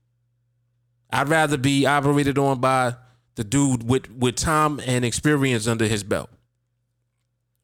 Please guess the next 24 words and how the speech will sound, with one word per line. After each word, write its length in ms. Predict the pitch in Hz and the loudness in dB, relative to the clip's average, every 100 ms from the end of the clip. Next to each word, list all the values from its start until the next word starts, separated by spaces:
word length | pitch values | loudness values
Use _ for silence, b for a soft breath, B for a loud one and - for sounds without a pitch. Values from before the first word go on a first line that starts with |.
| _ | _
because 300 | 127 131 127 | -8 -4 0
I 100 | 135 | 0
know 240 | 131 143 143 | 0 2 2
that 200 | 123 113 | 0 -2
that 180 | 127 | -2
means 380 | 110 143 185 180 | -2 -2 -2 -2
something. 480 | - 120 95 - 104 | -2 -4 -4 -14 -6
That 180 | 120 135 | -2 -2
has 320 | 143 127 113 | 0 -2 -2
value 380 | 110 127 110 92 | -2 0 -2 -4
to 160 | - 82 | -10 -12
it. 140 | - _ _ _ _ _ _ _ _ _ _ _ _ _ _ _ _ _ - | -14 _ _ _ _ _ _ _ _ _ _ _ _ _ _ _ _ _ -4
So, 480 | 170 143 127 - _ | 2 2 2 -2 _
again, 300 | 123 113 175 | -8 -2 -2
my 160 | 143 135 | 0 0
point 400 | - 185 202 175 | -2 -2 0 0
is, 340 | 120 107 113 - _ _ _ _ _ _ _ _ _ _ _ _ _ _ _ _ _ _ _ _ _ _ _ _ _ _ _ _ _ _ _ _ _ _ - | -2 -2 -8 -14 _ _ _ _ _ _ _ _ _ _ _ _ _ _ _ _ _ _ _ _ _ _ _ _ _ _ _ _ _ _ _ _ _ _ -8
the 100 | 131 | -4
professional, 720 | 143 131 - 208 - 104 - - - | -2 -2 -4 -4 -2 -4 -8 -16 -2
what 200 | 156 113 | -2 0
makes 380 | 131 190 180 | -2 0 0
him 260 | - 151 139 - | 0 -2 -2 -4
a 120 | 135 | -4
professional 760 | - - - 233 - 101 - | -4 -6 -6 -4 -6 -10 -18